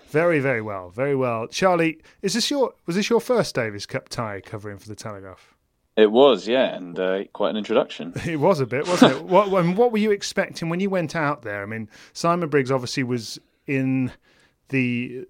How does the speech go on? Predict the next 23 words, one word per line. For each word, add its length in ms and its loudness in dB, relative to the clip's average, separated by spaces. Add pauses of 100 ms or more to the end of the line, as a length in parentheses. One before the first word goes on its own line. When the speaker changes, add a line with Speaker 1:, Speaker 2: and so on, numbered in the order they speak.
(100)
Speaker 1:
in 120 2
Australia 460 0
for 100 -16
the 80 -4
Australian 400 -6
Open, 460 -12 (300)
uh, 200 -4
at 160 -6
a 60 0
long 240 4
old 220 0
trip. 280 -4
A 60 -6
couple 360 -4
of 100 -2
the 100 -2
other 220 -4
guys 420 -6
went 240 -6
out 260 -6
straight 380 -4
on 220 -4
to, 280 -2